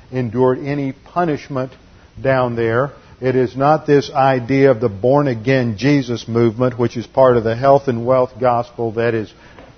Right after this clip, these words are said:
her-, heresy being taught on, uh, in many television evangelists and, uh, Christian programs today.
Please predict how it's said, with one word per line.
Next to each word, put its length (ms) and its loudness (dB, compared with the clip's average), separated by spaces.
her-, 280 -2
heresy 540 -2
being 280 -6
taught 360 2
on, 240 -2
uh, 360 -4
in 160 -14
many 180 -4
television 1000 -2
evangelists 1000 -4
and, 200 -8
uh, 320 -4
Christian 680 -6
programs 560 -2
today. 540 -4